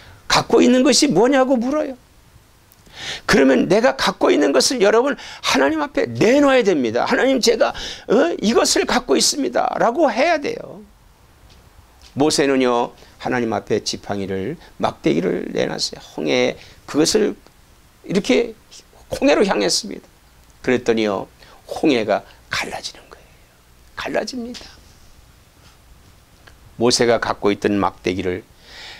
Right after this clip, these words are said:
하나님 앞에 아뢰고 하나님이 그것을 홍해를 향하라 그랬을 때 행하니까, 순종하니까,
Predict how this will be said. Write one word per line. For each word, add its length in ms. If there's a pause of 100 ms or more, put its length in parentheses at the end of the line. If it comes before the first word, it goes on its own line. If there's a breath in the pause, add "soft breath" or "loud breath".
(520 loud breath)
하나님 440
앞에 260
아뢰고 440
하나님이 600
그것을 460
홍해를 500
향하라 380
그랬을 340
때 220 (380 loud breath)
행하니까, 680
순종하니까, 920